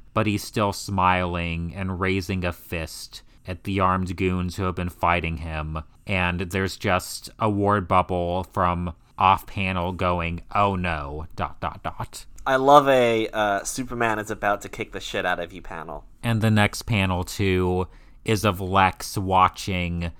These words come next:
Speaker 1: through the camera footage, and on the footage is just a close-up on Superman's fist and the ward bubble of one of the men screaming, "Ah!" And then it statics.
Speaker 2: Straight out of that one scene in Aliens.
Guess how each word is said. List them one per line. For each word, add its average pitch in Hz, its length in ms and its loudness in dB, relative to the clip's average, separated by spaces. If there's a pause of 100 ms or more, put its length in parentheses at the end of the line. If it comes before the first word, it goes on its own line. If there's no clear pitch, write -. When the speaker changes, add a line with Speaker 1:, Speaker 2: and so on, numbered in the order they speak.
Speaker 1:
through 101 340 2
the 92 120 0
camera 92 480 0
footage, 85 680 -4
and 92 180 -4
on 98 260 4
the 90 80 -2
footage 87 680 -2
is 101 220 -8
just - 580 -4 (360)
a 107 100 -2
close-up - 680 0
on 95 180 0
Superman's 95 760 -2
fist - 640 -4
and 98 280 -2
the 87 300 2 (200)
ward 104 480 4
bubble 92 480 4
of 95 160 -2
one 101 160 2
of 98 140 -2
the 101 80 0
men 95 260 2
screaming, 98 600 0 (300)
"Ah!" 247 680 12 (200)
And 117 160 2
then 104 100 4
it 95 140 2
statics. - 720 -4 (180)
Speaker 2:
Straight 147 400 8
out 135 160 12
of 127 80 6
that 120 160 6
one 113 180 0
scene 110 240 -4
in 98 160 -6
Aliens. 87 580 -8